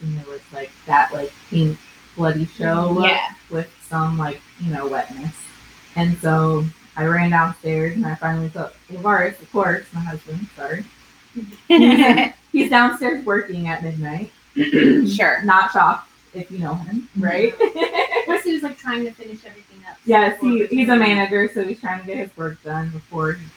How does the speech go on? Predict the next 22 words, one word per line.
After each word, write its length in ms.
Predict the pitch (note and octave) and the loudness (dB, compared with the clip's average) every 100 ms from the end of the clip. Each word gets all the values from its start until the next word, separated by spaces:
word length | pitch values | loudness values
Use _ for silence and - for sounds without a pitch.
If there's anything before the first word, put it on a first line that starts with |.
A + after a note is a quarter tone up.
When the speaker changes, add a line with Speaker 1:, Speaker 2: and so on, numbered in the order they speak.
| - | -6
Speaker 1:
so 80 | D#3+ | -4
he 100 | E3+ | -4
could 180 | E3 D#3 | -4 0
be 80 | D#3 | 2
on 240 | D3+ C#3+ | 4 2
leave. 240 | C3+ C3+ - - - - - - - - _ - - | -2 -8 -12 -20 -20 -20 -20 -20 -20 -20 _ -20 -2
Um, 540 | F3 E3 D#3+ D#3 D#3 D#3+ _ _ _ _ - | 2 4 4 4 0 -4 _ _ _ _ -6
so 100 | F#3+ | 0
he 120 | G#3 | 2
was 120 | G3 | 2
still 140 | G3+ F#3+ | 0 0
up 260 | E3 E3 D#3+ | 0 -2 -4
working, 380 | E3 D#3+ D#3 D#3+ | -6 -6 -6 -4
and 80 | |
I 80 | D#3+ | -4
was 100 | D#3+ | -6
like, 220 | E3 D#3+ - | -6 -8 -4
"Well, 180 | F3+ F#3+ | -2 0
my 140 | F#3+ | 2
water 280 | G3 A#3 B3+ | 2 2 2
just 220 | G#3+ - | -4 -8
broke 320 | F3+ F3 D#3+ | -6 -4 -4